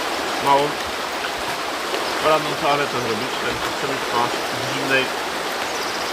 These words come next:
rzece. No nie jest taka zimna wcale. Jak się zamacza tylko dłonie. <laughs> Ale to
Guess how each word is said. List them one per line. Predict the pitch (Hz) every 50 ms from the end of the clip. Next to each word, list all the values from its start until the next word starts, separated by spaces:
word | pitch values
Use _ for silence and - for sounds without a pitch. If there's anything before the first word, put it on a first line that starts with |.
| - - - - - - - - - - - 151
rzece. | 143 123 - - 120 117 131 - - - - - - - - - - - - - - - - - - - - - - - - - - - - - - - - - - - - - - - - - - - - - - - - - - - - - - - - - - - - - - - - -
No | 226 254 254
nie | 254
jest | 254 226 -
taka | 240 233 - 233
zimna | 214 233 208 170 135
wcale. | - - 117 107 107 120 135 - - - - - - - - - - - - - - - - - - - - - - - - - - - - - - - - - - - - - - - - - - - - 110
Jak | 117 117 -
się | - 139
zamacza | 123 135 131 147 139 135 - - -
tylko | 147 - - 151 147 151
dłonie. | 156 151 - - 214 190 214 - -
<laughs> | 240 - - - - - - - - - - - - - - - - - - - - - - - - - - - - - - - - - - - - - - - - - - - - - - - - - - - - - - - - - - - - - - - - 131 135
Ale | 143 151 156
to | 151